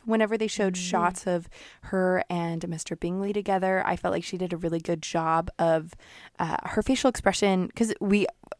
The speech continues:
Speaker 1: rarely hear them talking. We usually just see her face, but I felt like her face was always kind of set in this sweet, um, her face was kind of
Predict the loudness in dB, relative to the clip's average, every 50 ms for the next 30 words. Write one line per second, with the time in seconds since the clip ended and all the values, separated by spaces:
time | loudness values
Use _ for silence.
0 | -10 -10 -10 -10 -12 -16 -8 6 10 10 12 12 10 8 8 6 4 4 2 2
1 | 0 0 -2 0 0 0 0 -2 -8 -12 -8 -2 0 2 2 2 4 2 2 2
2 | 0 -4 -4 -4 -4 -2 -4 -6 -4 -4 -4 -4 -4 -6 -2 2 2 2 4 4
3 | 4 2 2 0 -2 -6 -8 -6 -2 -2 0 0 0 -2 -6 -12 -16 -20 -20 -20
4 | -20 -20 -10 -4 0 2 2 2 2 0 -2 -6 -6 -4 -2 -2 -2 -2 -4 -4
5 | -6 -4 -4 -4 -4 -4 -6 -6 -6 -6 -6 -8 -8 -10 -10 -12 -14 -16 -20 -20
6 | -20 _ _ -14 -12 -10 -8 -8 -8 -6 -4 -4 -4 -6 -8 -10 -12 -12 -12 -16
7 | _ _ _ -4 -4 -2 -4 -4 -4 -6 -6 -8 -10 -14 _ _ _ _ _ _
8 | _ _ _ _ _ _ _ _ _ -6 -6 0 2 2 2 2 0 -6 -6 -8
9 | -12 _ -16 -6 -4 -2 -2 -2 -2